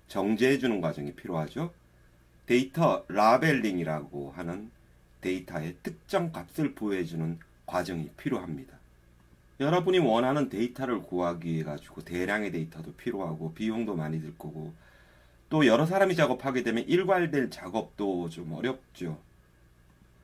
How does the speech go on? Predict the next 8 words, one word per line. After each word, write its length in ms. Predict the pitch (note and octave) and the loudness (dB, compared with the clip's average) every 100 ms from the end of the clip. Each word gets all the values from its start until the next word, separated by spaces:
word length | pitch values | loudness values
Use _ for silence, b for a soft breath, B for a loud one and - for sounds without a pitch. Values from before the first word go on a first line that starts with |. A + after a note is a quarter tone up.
| b b b b - | b b b b -2
관련해가지고 1400 | C3 F3+ A3+ A#3+ A3 G3+ E3+ C#3+ B2 B2 - E3 F#3 E3 | 4 4 4 2 2 4 6 6 2 -8 2 4 6 6
라벨링 640 | A#2+ C3+ F3 F#3+ F#3+ F3+ | 8 8 6 4 4 4
작업을 600 | - A2 A#2 G#2 B2+ B2 | 2 0 0 0 2 0
도울 300 | A2+ C#3+ E3+ | 4 4 4
수 240 | D#3+ C#3+ A#2 | 0 0 2
있는 300 | G2+ F#2+ F#2+ | 2 -4 -6
툴로 580 | - F3 B2+ G2+ D#3 - | 0 2 4 2 0 -2
마이크로소프트사의 1160 | G2 A2 B2 F3 E3 G3 - C#3+ A2 G#2+ D3 | 2 2 4 0 0 -2 0 2 2 2 -2